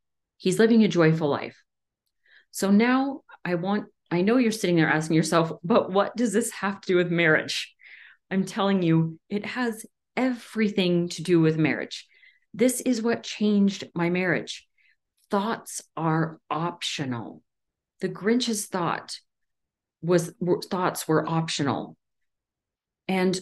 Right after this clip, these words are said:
the Scrooge's thoughts were optional, optional. And the other thing to really, really be onto is that your thoughts may not be true. I know you absolutely believe that everything you think is true,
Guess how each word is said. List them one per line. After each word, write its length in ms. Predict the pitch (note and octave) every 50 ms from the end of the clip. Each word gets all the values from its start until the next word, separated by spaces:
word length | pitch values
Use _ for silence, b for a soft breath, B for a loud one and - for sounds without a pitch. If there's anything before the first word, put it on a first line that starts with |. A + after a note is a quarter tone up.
| -
the 80 | - G3
Scrooge's 760 | G3+ - - - - - B3 B3+ B3+ B3 - G#3 G3 E3 D#3+ -
thoughts 460 | - D#3 A#2+ A2 - - - - -
were 200 | B2 C#3+ - -
optional, 520 | A#2+ B2+ B2+ - - C3 A#2 F2 - - _
optional. 600 | - D3 C3+ C3+ - - - A#2+ D2 A1+ - - - _ _ _ _ _ _ _ _ _ _ _ _ _ - - _ _
And 160 | - F3+ G3 G3
the 100 | - -
other 240 | F#3 A3 C4 C4
thing 320 | B3 B3 - G3+ G3 F#3+ F3+
to 140 | F#3+ F#3+ E3+
really, 560 | E3 D#3+ E3 A3+ C4 C4+ C4+ C4 C4 A3+ G#3
really 340 | F3+ F3+ F#3+ G3 G3 G3 F#3
be 140 | F3 E3+
onto 640 | E3 D#3 D3+ D#3+ E3 D#3+ - - G3+ G#3 A#3 B3 - b b b b b b b b b b b _ _ -
is 280 | F3+ F#3 F3+ F3 - -
that 240 | F3+ E3+ E3 D#3+ -
your 140 | F3 E3+
thoughts 580 | E3 E3 E3 - F3+ G3 G#3 A3 G#3+ - - -
may 420 | - E3+ E3 F3 E3+ F3 F3+ F#3
not 340 | F#3 F3+ E3 D#3 D3+ - -
be 140 | D#3+ D3+ C#3
true. 400 | - - - G3 F#3 D3+ - -
I 160 | - - D#3
know 280 | D#3 D#3+ D#3+ E3 F3 F3
you 300 | E3+ E3 D#3+ D#3+ D#3+ - -
absolutely 680 | D#3+ E3 E3+ E3 E3 - - E3 E3 E3 D#3+ D#3+ D#3
believe 560 | D#3 D#3 D#3 D3 D3 D3 D#3 E3+ D3+ C3+ B2+
that 120 | - D3 B2+
everything 600 | F#2 E2+ G2 C#3+ D3+ D#3+ D#3 D#3 D#3 E3 E3 D#3+
you 160 | D3+ - -
think 300 | - D3 D3 E3+ F3 E3+
is 200 | D#3 A#2 - -
true, 600 | - - - - - C3+ B2+ B2 D3+ G#3+ C#4+ D4+